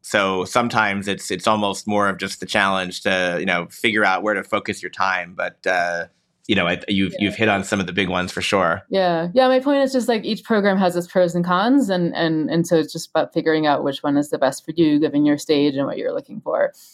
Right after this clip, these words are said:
Speaker 2: So, you know, some of them take equity, some of them don't take equity. Um, you know, some of them, like Lacey, I think does a really great program in, in, like, the clean tech,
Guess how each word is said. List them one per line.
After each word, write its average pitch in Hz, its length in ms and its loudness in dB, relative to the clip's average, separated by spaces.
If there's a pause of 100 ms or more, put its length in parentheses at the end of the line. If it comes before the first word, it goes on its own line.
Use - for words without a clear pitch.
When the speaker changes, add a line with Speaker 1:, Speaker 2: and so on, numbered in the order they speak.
(480)
Speaker 2:
So, 160 120 2
you 147 80 4
know, 143 60 4
some 185 140 4
of 175 80 4
them 180 120 2
take 180 180 2
equity, 170 340 2
some 170 140 2
of 160 80 2
them 165 100 2
don't 156 200 0
take 165 160 0
equity. 156 680 0
Um, 139 560 0
you 156 80 -4
know, 147 40 -2
some 151 160 -4
of 151 60 0
them, 160 200 2
like 147 240 0 (320)
Lacey, 170 480 2
I 156 80 2
think 156 160 -8
does 151 120 -12
a 151 80 0
really 143 200 2
great 143 260 0
program 147 500 0
in, 139 200 0
in, 143 240 0
like, 151 160 -8
the - 60 -20
clean 180 260 0
tech, 165 320 0